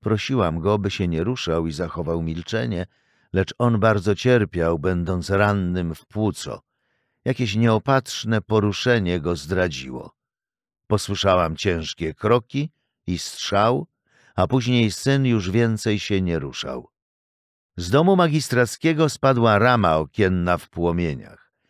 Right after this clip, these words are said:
Widziałam, jak zapaliło się ubranie na zwłokach mego syna. Odsunęłam się nieznacznie i tak leżałam do zmierzchu.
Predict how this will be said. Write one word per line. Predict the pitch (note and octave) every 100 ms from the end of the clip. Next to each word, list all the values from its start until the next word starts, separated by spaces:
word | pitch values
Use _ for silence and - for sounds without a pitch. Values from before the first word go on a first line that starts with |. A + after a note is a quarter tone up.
| _ _ _
Widziałam, | E2+ F#2 G#2+ G2+ G2
jak | F#2+
zapaliło | F2 G2 F#2+ G#2 G2
się | G2 G#2
ubranie | - F#2+ G#2 A2 F2+ E2+
na | E2+ E2
zwłokach | D#2 E2+ G#2 F2 E2+ -
mego | D#2+ D2+ D#2+
syna. | - G2+ C#2 A#1 - _ _ _ _ _ -
Odsunęłam | G2+ - A#2 A#2 F#2 E2+
się | F2
nieznacznie | D#2+ D#2 D#2 G#2+ A2 - A2 G#2 _ _ _ _
i | G#2
tak | A#2 G#2
leżałam | F#2+ G2+ F#2 G2+ F#2+ F#2+
do | D#2+ E2+
zmierzchu. | C#2 D2 B1+ - A#1+